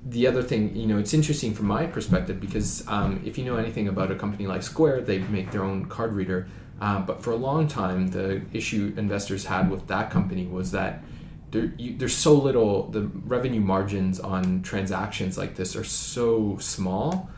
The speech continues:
that it, it, there's a question of whether it even makes sense to charge them. So Samsung,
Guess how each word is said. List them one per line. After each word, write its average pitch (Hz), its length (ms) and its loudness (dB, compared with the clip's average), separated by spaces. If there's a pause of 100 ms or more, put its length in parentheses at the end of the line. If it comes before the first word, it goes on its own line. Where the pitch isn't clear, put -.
(200)
that 95 560 -2 (880)
it, 123 120 -4 (340)
it, 117 160 -4 (240)
there's 110 240 -4
a - 60 -2
question 117 320 -2
of 98 100 0
whether 95 240 2
it 95 60 2
even 95 260 0
makes 92 220 0
sense 101 380 -2
to 98 80 -8
charge 110 340 -2
them. 175 220 2
So 107 240 2
Samsung, 101 720 0